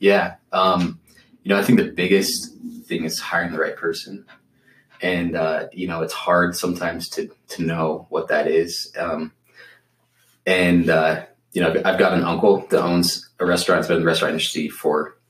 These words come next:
a separate uncle from my, my uncle that owned the, the business that I have now. Um, and he's been in it since he was in his early twenties, and, uh, he worked for K F C for a long time, and, and they have a good, like, management training program, and he kinda has carried that program with him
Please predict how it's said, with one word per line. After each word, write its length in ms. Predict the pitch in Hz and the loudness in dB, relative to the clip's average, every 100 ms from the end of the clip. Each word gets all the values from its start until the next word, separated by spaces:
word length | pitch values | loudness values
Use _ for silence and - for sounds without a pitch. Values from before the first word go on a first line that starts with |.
| _ _ - | _ _ -6
a 140 | - | -2
separate 300 | - 92 80 | 0 0 0
uncle 200 | 76 - | 0 -2
from 200 | - 76 | -2 -2
my, 220 | 73 - - - | -2 -6 -12 -10
my 100 | - | -8
uncle 180 | 156 | -2
that 120 | - - | -2 -2
owned 120 | - | -6
the, 100 | - - _ _ | -8 -14 _ _
the 60 | - | -6
business 340 | 76 - - | -4 -4 -6
that 100 | - | -4
I 60 | - | -4
have 160 | - - | -4 -6
now. 220 | - - - - - - - | -10 -14 -20 -18 -16 -10 0
Um, 440 | - - - - _ _ - - _ _ _ - | 2 4 0 -4 _ _ -20 -20 _ _ _ 0
and 300 | 87 82 78 - | 2 4 0 -2
he's 220 | - 95 | -4 2
been 120 | 90 85 | 4 2
in 80 | |
it 40 | 80 | 2
since 240 | - 80 | 0 0
he 100 | - | 2
was 100 | - | 2
in 80 | 76 | 2
his 320 | 78 - - - | 0 -2 -10 -2
early 200 | 87 - | 0 0
twenties, 560 | - 80 87 92 - - | 0 -2 0 -2 -4 -4
and, 340 | 85 82 82 - _ | -2 -2 -4 -10 _
uh, 220 | 85 80 | -4 -2
he 80 | 85 | 0
worked 200 | 85 - | 0 0
for 140 | 80 | -6
K 200 | 78 - | -4 -2
F 60 | - | -2
C 160 | - | -2
for 160 | 80 80 | -4 -2
a 40 | |
long 120 | 78 - | -2 -4
time, 320 | 80 80 80 | -4 -4 -4
and, 260 | 78 76 - _ _ - | -6 -6 -10 _ _ -6
and 120 | 80 | -2
they 80 | 78 | 0
have 160 | 78 | 0
a 80 | 71 | -2
good, 380 | 73 80 76 76 | 0 2 2 2
like, 200 | - - | -4 -2
management 460 | 76 71 - - | -2 -2 -6 -10
training 260 | - 78 - | -4 -4 -4
program, 440 | - - - 78 | -4 -4 -2 -2
and 100 | - | -4
he 80 | - | -8
kinda 220 | - - | -10 -6
has 100 | - | -6
carried 360 | - - 80 76 | -6 2 2 4
that 180 | - - | 0 2
program 380 | - 76 76 76 | 0 2 0 0
with 180 | 80 | -2
him 280 | - 78 85 | -2 -4 -4